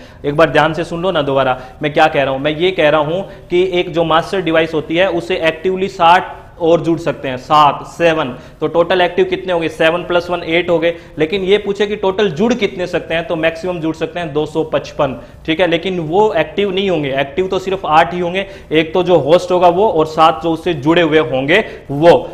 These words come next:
ठीक है? ये बात आपको याद रखनी है। लेकिन आपसे पूछे कि मैक्सिमम नेटवर्किंग कितने की हो सकती है,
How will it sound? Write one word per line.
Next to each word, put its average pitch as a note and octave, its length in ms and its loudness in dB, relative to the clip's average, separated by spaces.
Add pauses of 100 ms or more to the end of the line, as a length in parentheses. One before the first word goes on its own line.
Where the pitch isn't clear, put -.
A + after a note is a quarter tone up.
(160)
ठीक E3+ 160 4
है? E3+ 320 2
ये F#3+ 100 8
बात D#3 240 4
आपको F3+ 500 0
याद E3 280 6
रखनी D#3 220 -4
है। C#3+ 60 0
लेकिन D3+ 200 -2
आपसे E3+ 220 0
पूछे F#3+ 240 -2
कि G3 80 -6
मैक्सिमम G#3 460 -2
नेटवर्किंग F3+ 540 -4
कितने E3 260 -10
की D3+ 80 -6
हो D3 60 -2
सकती D3+ 280 -6
है, F#3+ 160 0